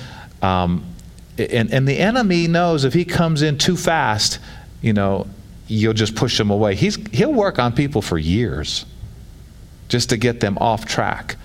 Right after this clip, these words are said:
get them into something that later will just seal them in a fate that, you know, they wish they hadn't gone that, that route. How many of you realize nobody would go the wrong way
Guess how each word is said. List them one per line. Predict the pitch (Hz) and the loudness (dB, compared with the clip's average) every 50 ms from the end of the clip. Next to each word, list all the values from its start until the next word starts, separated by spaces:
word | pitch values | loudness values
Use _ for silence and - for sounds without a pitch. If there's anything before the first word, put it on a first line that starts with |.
| - - - - - | -20 -20 -20 -8 -2
get | - 123 117 | 0 0 2
them | - 120 117 117 | 2 2 2 2
into | 110 110 110 | 2 2 2
something | 107 - 123 113 104 - 104 101 | 2 2 2 0 2 2 2 2
that | 95 92 92 85 - - - | 2 2 2 0 -2 -4 -4
later | - 110 104 107 110 107 107 95 | 0 2 2 4 4 2 2 2
will | 92 95 | 2 2
just | 90 95 90 - - | 2 2 2 2 2
seal | - 123 120 117 107 | 2 2 2 2 2
them | 95 101 95 95 | 2 2 2 2
in | 90 | 2
a | 90 | 0
fate | 87 - - 107 101 98 - - | 0 0 0 0 0 0 -2 0
that, | 90 82 - - - - - - - - - - - - - - - - | -2 -2 -2 -4 -10 -18 -18 -18 -18 -20 -20 -20 -20 -20 -20 -16 -8 -4
you | 90 87 | -2 0
know, | 82 82 82 85 87 85 - - - - | 0 0 0 -2 -4 -6 -10 -12 -6 -2
they | 95 92 | 0 2
wish | 90 98 95 - | 2 2 2 2
they | - 98 | 0 0
hadn't | 92 95 92 92 90 82 | 2 0 0 0 0 0
gone | 98 98 95 92 | 2 2 2 2
that, | 90 85 73 - - - - - - - - - - - | 2 0 0 -2 -4 -8 -10 -12 -16 -18 -18 -18 -10 -4
that | - 90 82 - | -2 -2 0 0
route. | 87 82 78 76 73 - - - - - - - - - - - - - - - - - - - - - - - - - - - - - - - - - - - - - - | 0 0 0 0 -2 -4 -8 -16 -18 -20 -20 -20 -20 -20 -18 -18 -18 -18 -18 -18 -18 -18 -18 -18 -18 -20 -20 -18 -16 -14 -14 -14 -14 -14 -14 -14 -12 -12 -14 -14 -14 -6 -2
How | - - - | 2 2 2
many | 269 285 262 233 | 2 2 2 2
of | 175 | 4
you | 180 160 | 2 4
realize | 143 151 151 143 123 110 101 98 101 101 101 - - - - - | 4 2 2 4 2 2 4 2 2 2 0 -2 -4 -6 -4 -2
nobody | 113 113 120 127 139 139 156 156 127 110 95 82 76 - 120 - - - - - - - - - - - - - - - - - - - - - - - - | 0 2 2 2 2 2 2 2 2 2 2 2 0 -2 -6 -8 -10 -14 -16 -18 -20 -20 -20 -20 -20 -20 -20 -18 -18 -18 -18 -18 -18 -20 -20 -20 -12 -4 -2
would | 101 98 95 | -2 0 2
go | - 110 107 107 | 2 2 2 2
the | 104 98 | 2 2
wrong | 95 98 101 104 110 113 110 | 2 2 2 2 2 2 2
way | 110 101 90 78 71 67 71 | 2 2 2 0 0 -2 -4